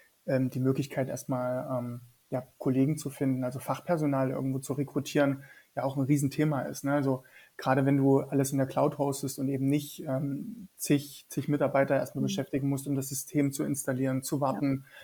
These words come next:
Speaker 1: ähm, das ist ja ein Riesenthema, ne? Und wenn du eben dann, äh, ein System stehen hast, das du auch sehr intuitiv selber bedienen kannst, ähm, dann brauchst du eben nicht immer jemanden aus der I T, der dir irgendwie ein Skript schreibt oder irgendwas konfiguriert,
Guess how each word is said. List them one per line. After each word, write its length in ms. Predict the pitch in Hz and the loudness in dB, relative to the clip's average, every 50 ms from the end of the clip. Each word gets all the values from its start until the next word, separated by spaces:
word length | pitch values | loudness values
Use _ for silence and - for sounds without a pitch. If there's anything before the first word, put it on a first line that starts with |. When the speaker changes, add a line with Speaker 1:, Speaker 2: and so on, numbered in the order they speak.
| - - - - | -20 -12 -4 0
Speaker 1:
ähm, 360 | 139 135 135 139 135 131 127 | 2 2 4 4 2 0 0
das 160 | - 139 135 - | -2 -6 -4 -4
ist 120 | 135 127 | -2 -2
ja 80 | 143 131 | 0 0
ein 120 | 131 131 | 0 0
Riesenthema, 840 | 131 135 143 156 151 151 135 135 - 147 151 156 143 123 120 120 - _ _ _ _ _ _ | 2 2 2 4 4 2 2 2 2 2 2 2 2 0 -2 -6 -10 _ _ _ _ _ _
ne? 140 | - 143 143 | -2 0 2
Und 140 | 147 135 | 2 4
wenn 120 | 131 139 139 | 4 4 4
du 100 | 139 143 | 4 4
eben 200 | 147 147 143 135 | 4 2 4 2
dann, 320 | 135 127 131 131 127 127 - _ _ _ _ | 2 2 2 0 -2 -4 -10 _ _ _ _
äh, 200 | - 139 127 135 - - | -4 -4 -4 -4 -4 -2
ein 60 | 139 | 0
System 440 | 127 135 131 - - 170 175 180 156 | 0 0 0 4 4 6 6 6 4
stehen 360 | - - 165 180 196 175 139 | 0 0 2 2 2 2 2
hast, 240 | 131 131 - - - | 0 -2 -4 -6 -8
das 100 | 139 - | -8 -8
du 100 | - - | -6 -4
auch 200 | - 151 143 - | -4 -4 -4 -4
sehr 540 | - - - 147 147 147 151 147 147 147 - - | -4 0 4 6 8 8 8 8 6 4 2 2
intuitiv 540 | 170 170 - - 147 139 - - 165 156 | 2 4 4 4 2 2 4 2 0 2
selber 240 | - - 143 139 135 | 4 4 4 4 4
bedienen 420 | - - 127 123 156 196 220 196 147 | 2 0 0 4 6 6 8 6 6
kannst, 420 | - 139 135 143 170 180 - - _ - - - - - - _ | 4 2 0 0 0 -2 -6 -10 _ -20 -20 -20 -20 -20 -14 _
ähm, 360 | - 143 131 135 131 127 131 131 | -2 0 0 2 2 0 -2 -2
dann 140 | - 165 - | -2 -4 -2
brauchst 360 | - - 139 139 - - - | -2 -2 -2 -2 -2 -4 -4
du 40 | 156 | -2
eben 200 | 151 151 135 139 | 0 2 2 2
nicht 160 | 156 156 156 | 0 0 -2
immer 200 | 151 147 139 139 | -2 -4 -4 -4
jemanden 380 | 131 135 139 131 131 127 135 139 | -4 -2 -2 -2 0 0 -2 -4
aus 140 | 143 139 | -4 -6
der 160 | - - 156 151 | -6 -6 -6 -6
I 60 | 135 | -6
T, 220 | - - 156 151 139 | -2 0 2 2 4
der 120 | 139 131 | 4 2
dir 140 | 135 139 143 | 2 0 0
irgendwie 200 | 143 143 135 143 | 0 0 0 2
ein 100 | 139 135 | 0 0
Skript 320 | 139 - - 151 135 - | -4 -4 -4 -4 -4 -4
schreibt 360 | - - - 139 127 127 - | -4 -2 0 0 0 0 -2
oder 180 | 139 131 143 147 | -2 -2 0 0
irgendwas 320 | 147 143 143 139 135 135 | 0 0 0 -2 -2 -2
konfiguriert, 640 | - - 147 143 143 - 127 135 135 147 151 147 147 | -2 -2 -2 -2 -2 -4 -2 0 2 2 2 2 0